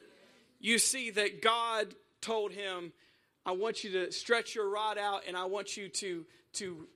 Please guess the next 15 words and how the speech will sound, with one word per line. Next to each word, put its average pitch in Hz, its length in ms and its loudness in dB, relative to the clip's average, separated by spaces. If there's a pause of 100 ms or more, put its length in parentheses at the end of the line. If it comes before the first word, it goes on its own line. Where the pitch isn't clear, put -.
(200)
part 320 440 4
the 269 80 -6
Red 254 240 -2
Sea, 233 380 -2
and 190 80 -6
I'll 233 160 0
do 233 280 -4
it, 226 180 2
and 185 120 -10
you'll 185 140 0
walk 214 300 2
across 208 400 0
on 175 120 -6
dry 202 280 -2
ground." 170 340 -6